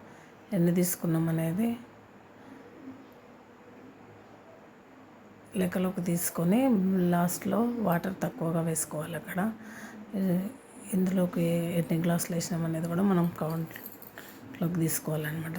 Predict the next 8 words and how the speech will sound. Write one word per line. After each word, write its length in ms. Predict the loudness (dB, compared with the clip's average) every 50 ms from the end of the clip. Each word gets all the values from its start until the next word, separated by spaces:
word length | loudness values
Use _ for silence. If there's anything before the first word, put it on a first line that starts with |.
| 0 0 0
లేకపోతే 420 | 0 -2 -2 -2 -2 0 0 0 0 -2 -6 -12 -16 -16 -18 -20 -20 -18 -16 -16 -12 -6 -2 0 2 2
వడియాలు 440 | 2 4 4 4 2 2 2 0 0 -2
పలచగా 400 | -4 -4 -4 -2 -2 0 2 0 0
అయిపోతాయి 360 | -2 -4 -8 -8 -6 -6 -6 -6 -6
కాబట్టి. 340 | -4 -6 -6 -4 -4 -4 -4 -4 -8 -14 -16 -16 -16 -18 -20 -20 -20 -20 -20 -18 -14 -12 -12 -12 -10 -4
ఇక్కడ 200 | 0 2 4 4 6 6 4
నాకు 260 | 2 2 0 0 2 2 4 4 4 4 4 2 2 0 -4 -10 -18 -18 -14 -14 -14 -12 -14 -16 -16 -16 -14 -14 -14 -14 -16 -18 -20 -20 -20 -20 -20 -20 -20 -16 -10 -4 0 2 4
వన్ 160 | 6 8